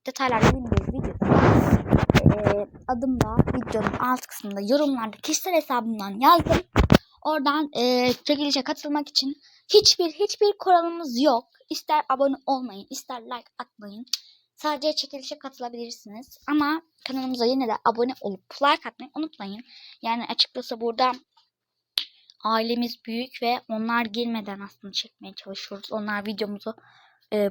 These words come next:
bozabiliyorlar. Mesela on beş dakikalık bir video çektim. İki saattir bunun için uğraşıyorum. Ve birisi geliyor, bozuyor videoyu ve çok sinirleniyorum gerçekten. Yanımda şu an iki kişi olduğu halde onlar böyle çok ses yapıyor olabilir,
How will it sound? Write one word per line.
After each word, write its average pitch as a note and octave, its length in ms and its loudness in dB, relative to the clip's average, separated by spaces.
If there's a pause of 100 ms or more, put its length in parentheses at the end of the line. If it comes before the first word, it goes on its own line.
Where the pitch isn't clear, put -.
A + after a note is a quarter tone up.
bozabiliyorlar. G#3 800 2
Mesela G3 300 -10
on A#3+ 220 2
beş A#3 180 -2
dakikalık A#3 380 -6
bir A#3+ 100 -2
video A#3 260 -2
çektim. - 340 -4
İki - 180 -18
saattir A#3 380 -8
bunun A#3 180 -4
için - 200 -16
uğraşıyorum. C4+ 720 -2 (600)
Ve D4+ 340 6
birisi D#4 320 2
geliyor, D4+ 500 2 (540)
bozuyor D4 540 4
videoyu B3 460 -4
ve C#4+ 180 0 (580)
çok - 180 -16
sinirleniyorum C4+ 760 -4
gerçekten. A3 560 -4 (180)
Yanımda C4 320 0
şu C4 120 -8
an B3+ 140 -6
iki C4+ 200 -6
kişi - 220 -6
olduğu A#3+ 380 -2
halde A#3+ 460 -8 (440)
onlar A#3+ 400 -2
böyle B3 100 2
çok - 200 -12
ses - 280 -8
yapıyor A#3+ 280 -6
olabilir, A#3 400 -6